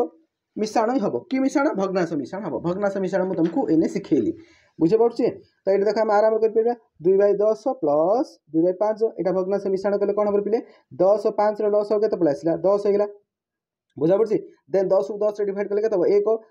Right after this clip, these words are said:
ଦେନ୍ ଦୁଇ ଏକ, ଦୁଇ ପଳେଇ ଆସିଲା ଇଏ, ଦେନ୍ ଦଶକୁ ଆଉ ଥରେ ପାଞ୍ଚରେ ଡିଭାଇଡ୍ କଲେ ଦୁଇ, ତ ଦୁଇ ଦୁଗୁଣେ ଚାରି, ତ କେତେ ଆସିଲା? ଚାରି ଦୁଇ ଛଅ ବାଇ ଦଶ ହବ ଏଠି ଆନ୍ସର, ହେଲା। ଛଅ ବାଇ ଦଶ ହବ ଆନ୍ସର। ଦେଖ, ଛଅ ବାଇ ଦଶ ୟା ଭିତରେ ନାହିଁ,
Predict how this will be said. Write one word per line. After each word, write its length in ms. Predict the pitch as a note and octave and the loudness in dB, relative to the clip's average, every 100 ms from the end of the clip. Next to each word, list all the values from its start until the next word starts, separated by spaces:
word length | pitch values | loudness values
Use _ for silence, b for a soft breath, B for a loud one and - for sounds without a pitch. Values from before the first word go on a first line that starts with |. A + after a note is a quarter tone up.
| _ D3+ | _ -4
ଦେନ୍ 220 | G3 E3+ | -2 0
ଦୁଇ 140 | F#3+ | 0
ଏକ, 200 | F#3+ G3 | 2 0
ଦୁଇ 200 | G#3+ G3 G#3 | 0 0 0
ପଳେଇ 180 | G#3 | 0
ଆସିଲା 160 | G#3 G3+ | 0 0
ଇଏ, 180 | G3+ A3 - _ F3 | -2 -2 -8 _ -2
ଦେନ୍ 160 | F#3+ | 2
ଦଶକୁ 260 | G3 G3+ G#3 | 2 2 0
ଆଉ 60 | |
ଥରେ 120 | G#3 G#3 | -2 -2
ପାଞ୍ଚରେ 320 | G3 G#3+ G#3+ | -2 0 0
ଡିଭାଇଡ୍ 180 | G#3+ G#3 | 0 0
କଲେ 120 | G#3 | 0
ଦୁଇ, 200 | G3+ A3+ B3 _ | 0 -4 -6 _
ତ 20 | F3 | -2
ଦୁଇ 160 | E3 F#3 | 0 2
ଦୁଗୁଣେ 240 | F#3 G3+ | 2 0
ଚାରି, 300 | G3+ G3+ G#3 | 0 0 0
ତ 240 | - _ - | -4 _ -4
କେତେ 140 | G#3+ | 0
ଆସିଲା? 180 | G#3+ F#3 | 0 -2
ଚାରି 400 | - E3+ F#3 G3+ | -2 0 2 0
ଦୁଇ 200 | F#3 F3+ | 2 2
ଛଅ 420 | E3+ - F3 F3 | 2 -2 0 0
ବାଇ 200 | E3 E3 | 2 0
ଦଶ 260 | G#3+ D3 C#3 B2+ | 2 0 0 -2
ହବ 120 | A#2 | -4
ଏଠି 180 | A2 G#3+ | -2 -2
ଆନ୍ସର, 300 | G#3+ - C#3+ - b b - | -2 -2 -4 -6 b b -2
ହେଲା। 140 | A3 G3+ B _ | 0 -2 B _
ଛଅ 180 | - A3 | 0 2
ବାଇ 140 | A3+ A3 | 2 2
ଦଶ 200 | G#3+ G#3 | 0 -2
ହବ 80 | G#3+ G3+ | -2 -2
ଆନ୍ସର। 200 | G3 G#3+ | -2 -4
ଦେଖ, 140 | G#3+ | -4
ଛଅ 200 | G#3+ G#3 | -4 0
ବାଇ 120 | G#3 G3+ | 0 0
ଦଶ 160 | G3+ G3+ | -2 -2
ୟା 180 | G3+ | -2
ଭିତରେ 200 | G3+ G3+ | -2 -4
ନାହିଁ, 240 | G3+ G3 | -6 -2